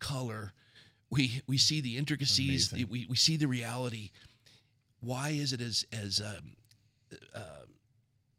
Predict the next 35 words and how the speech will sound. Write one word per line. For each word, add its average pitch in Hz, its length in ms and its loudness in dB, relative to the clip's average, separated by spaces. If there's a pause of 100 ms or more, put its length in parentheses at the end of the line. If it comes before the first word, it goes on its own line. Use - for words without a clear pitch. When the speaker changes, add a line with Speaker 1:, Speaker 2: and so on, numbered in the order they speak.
(120)
Speaker 1:
Mother 131 220 -4
Teresa 123 400 -2
said, 101 320 0
"Why 131 320 -4
must 139 400 0
a 113 60 -6
baby 113 420 -8
die 107 360 -10
so 110 160 0
that 101 280 -8
you 117 80 -4
can 110 160 -8
have 98 220 -10
your 90 120 -12
lifestyle?" 95 680 -12 (240)
Speaker 2:
Yeah. 85 140 -6 (320)
Speaker 1:
We 165 160 0
have 170 320 -4
to 160 80 -2
get 123 340 -6
back 135 380 0
to 131 100 2
seeing 131 500 4
it 123 160 -2
through 123 160 -4
the 104 140 -2
eyes 113 260 -2
of 101 100 -4
God. 98 360 -8 (480)
You 123 180 2 (140)
do 165 180 6
not 120 400 2
take 135 300 0
a 107 40 -2
human 117 460 -2